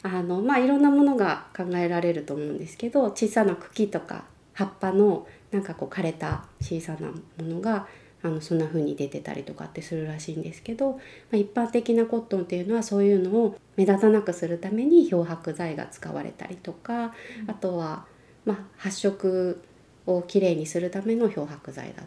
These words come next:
Speaker 1: たりとか、
Speaker 2: うん。
Speaker 1: まあ、その色をつけるた-、時に使われる染料も化学染料が使われるっていうところ。あとは、あつ-、あの、その同じになるけど扱いやすくするためにとか、質感を、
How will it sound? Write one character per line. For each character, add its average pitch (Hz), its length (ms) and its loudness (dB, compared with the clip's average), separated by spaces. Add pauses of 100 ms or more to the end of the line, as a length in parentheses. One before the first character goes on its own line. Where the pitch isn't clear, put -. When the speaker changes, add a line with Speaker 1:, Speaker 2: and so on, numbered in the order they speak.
Speaker 1:
た - 80 -14
り 170 140 -18
と 202 100 -12
か、 277 160 -12
Speaker 2:
う 277 40 -6
ん。 277 40 -6 (560)
Speaker 1:
ま 233 80 -2
あ、 - 20 -6
そ 220 140 -4
の 202 320 2 (100)
色 220 200 8
を 190 60 4
つ - 140 -10
け 185 140 0
る 175 100 2
た-、 165 120 -8 (200)
時 165 220 -8
に 143 120 -2
使 - 240 -8
わ 160 120 -2
れ 156 140 -4
る 160 80 -4
染 175 260 2
料 165 140 4
も 165 380 -4
化 180 120 -8
学 160 260 -6
染 151 280 -6
料 143 160 -4
が - 180 -14 (220)
使 - 220 -10
わ 143 180 -10
れ - 80 -8
る - 160 -12
っ - 20 -16 (160)
て - 100 -12
い - 140 -10
う - 60 -16 (720)
と - 100 -16
こ - 180 -14
ろ。 - 140 -14 (140)
あ 196 60 -6
と 196 180 2
は、 156 260 -2
あ 160 80 -6
つ-、 - 160 -10 (220)
あ 160 40 -4
の、 156 240 -6
そ - 120 -6
の 143 240 -2
同 160 160 4
じ 160 160 2
に 165 40 0
な 165 120 2
る 156 100 -2
け 151 100 -4
ど 139 120 -4
扱 151 340 -4
い 156 80 -2
や 156 100 -2
す - 140 -10
く 147 80 -8
す 147 160 -6
る 143 100 -4
た 147 140 -8
め 151 140 -4
に - 100 -6
と - 140 -8
か、 147 120 -10
質 - 280 -10
感 190 340 -2 (540)
を、 254 380 2